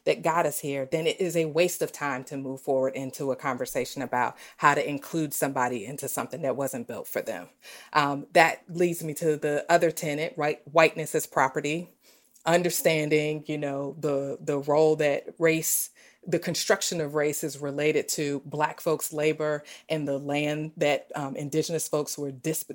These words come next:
like, the dispossession, um, that, um, uh, Indigenous folks experience and continue to experience, and that we actually are seeing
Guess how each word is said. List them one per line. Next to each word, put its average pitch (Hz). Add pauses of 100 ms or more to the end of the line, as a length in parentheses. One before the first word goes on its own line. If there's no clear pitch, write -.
like, 139
the 139
dispossession, 139 (380)
um, 131 (680)
that, 147
um, 139 (220)
uh, 135 (140)
Indigenous 147
folks 147
experience 147 (340)
and 147
continue 180
to 147
experience, 143
and 175
that 165
we 220
actually 151
are 151
seeing 156